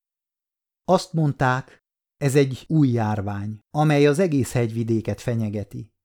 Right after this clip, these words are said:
Ezért el kell költöztetni mindenkit. Néhányan el is költöztek, de az optimisták, akik bíztak az orvosokban, maradtak. Ahogyan mi is, bár nem igazán tudtuk miért.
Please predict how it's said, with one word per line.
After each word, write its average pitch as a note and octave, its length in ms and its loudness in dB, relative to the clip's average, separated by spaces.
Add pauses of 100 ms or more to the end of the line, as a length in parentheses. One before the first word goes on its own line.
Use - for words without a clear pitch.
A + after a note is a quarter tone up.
(320)
Ezért E3+ 400 2
el E3 200 -2
kell A#2+ 220 0
költöztetni A#2+ 720 -2
mindenkit. G2 840 -6 (840)
Néhányan D#3 520 2
el D#3 140 0
is A#2 160 -6
költöztek, G2+ 800 -8 (380)
de E3 140 2
az D#3+ 120 2
optimisták, E3+ 960 -2 (140)
akik B2+ 300 -6
bíztak C#3+ 440 0
az A#2 140 -2
orvosokban, C#3 680 0
maradtak. A#2 800 -6 (960)
Ahogyan D3 440 2
mi D#3+ 120 4
is, C3 540 -4 (280)
bár C3+ 280 2
nem D#3 120 4
igazán A2 420 0
tudtuk - 380 -10
miért. A2 580 -8